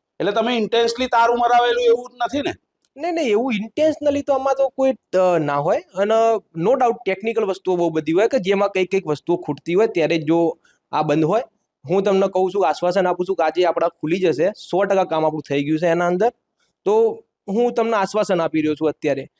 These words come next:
Speaker 2: કે આજે બાર વાગ્યા, બાર તો વાગી ગયા, પણ આજે સ્ટાર્ટ થઈ જશે સફાઈ સાથે.
Speaker 1: મને એ કહો કે લોકો જાહેરમાં શૌચાલય કરતા હતા, શૌચ કરતા હતા, તકલીફ તો પડતી જ હતી, કામ પણ પૂરું થઈ ગયું હતું,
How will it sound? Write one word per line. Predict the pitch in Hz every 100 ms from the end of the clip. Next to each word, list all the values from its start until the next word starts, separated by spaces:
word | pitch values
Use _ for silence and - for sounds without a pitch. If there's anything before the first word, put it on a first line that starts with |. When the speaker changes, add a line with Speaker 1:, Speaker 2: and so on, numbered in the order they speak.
| _ _ -
Speaker 2:
કે |
આજે | 190 190 190 220 220 214 190
બાર | 190 196
વાગ્યા, | 185 190 180
બાર | 165 165
તો | 196
વાગી | 185 202
ગયા, | 233 160 - _ _ _
પણ | - 185
આજે | 202 196 190 226
સ્ટાર્ટ | 220 - 175 175
થઈ | 190
જશે | 151 139
સફાઈ | 135 139 135
સાથે. | 131 120 - - _ _ -
Speaker 1:
મને | 120 156 160
એ | 113 143
કહો | - 95 139 - _ _ -
કે |
લોકો | 151 139 135 156
જાહેરમાં | 120 110 113 131 123 127
શૌચાલય | 117 104 107 104 104 101 _ _ - _ _
કરતા | 101 95 104
હતા, | 104
શૌચ | 113 139 110 107
કરતા | - 101 151
હતા, | 160
તકલીફ | - - 202 226 220
તો | 214
પડતી | 208 202 - 214
જ |
હતી, | - 143 143 - _ - _ -
કામ | 175 233 226
પણ | 277 240
પૂરું | - 220 220
થઈ | 185 165
ગયું | 156 143
હતું, | 143 151